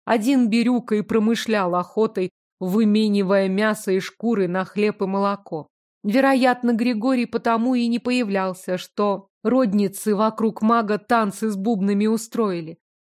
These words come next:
Некоторые крестьяне одарённых вживую никогда не видели, а тут прибыл благодетель, который столько проблем сразу решил. И невдомёк им, что без моего участия маг бы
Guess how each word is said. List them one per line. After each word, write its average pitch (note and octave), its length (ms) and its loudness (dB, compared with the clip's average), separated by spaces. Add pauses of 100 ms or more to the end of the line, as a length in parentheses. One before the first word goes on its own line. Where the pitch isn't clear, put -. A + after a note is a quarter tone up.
Некоторые B3+ 540 2
крестьяне A#3+ 760 -2 (140)
одарённых G#3+ 800 0
вживую A#3 480 0
никогда A#3+ 500 0
не G3+ 160 -2
видели, F3 340 -4
а E3+ 140 0
тут A3 380 -6
прибыл F#3+ 400 0
благодетель, F#3 880 -2 (260)
который A3 360 0
столько C4 500 -2
проблем G#3 540 -2
сразу G3 420 -4
решил. F#3 480 -6 (340)
И C4+ 140 0
невдомёк A#3+ 840 0
им, A3+ 200 -2
что G#3+ 320 -2
без G#3 300 -2
моего A3+ 400 0
участия G#3+ 640 -4
маг A#3 280 -4
бы A#3+ 200 -2